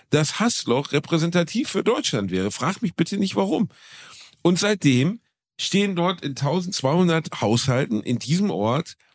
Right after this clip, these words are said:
die Geräte, die am Ende die Quote für ganz Deutschland ausmachen. Was ja nun wirklich eine komplett absurde Regelung ist. Es gibt einen Film, der heißt Free Reiner, über Moritz Bleibtreu als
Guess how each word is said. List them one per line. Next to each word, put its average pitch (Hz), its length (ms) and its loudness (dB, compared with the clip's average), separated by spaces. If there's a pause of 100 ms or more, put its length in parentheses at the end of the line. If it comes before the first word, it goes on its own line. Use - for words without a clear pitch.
(200)
die 147 180 4
Geräte, 147 560 2
die - 320 -2
am 139 160 -2
Ende 170 560 2
die 135 160 -2
Quote 190 480 0
für 156 180 0
ganz 196 380 -2
Deutschland 220 500 0
ausmachen. 78 640 -6 (720)
Was 165 220 0
ja 202 80 2
nun 175 200 2
wirklich 190 300 -4
eine 165 100 2
komplett 170 540 0
absurde 185 500 0
Regelung 165 340 -2
ist. 87 180 -8
Es 113 100 -10
gibt - 180 0
einen 151 160 2
Film, 202 200 0
der 165 80 4
heißt 147 140 0
Free 170 280 2
Reiner, 135 560 0 (560)
über 127 200 4
Moritz 151 540 2
Bleibtreu 131 640 0
als - 380 -4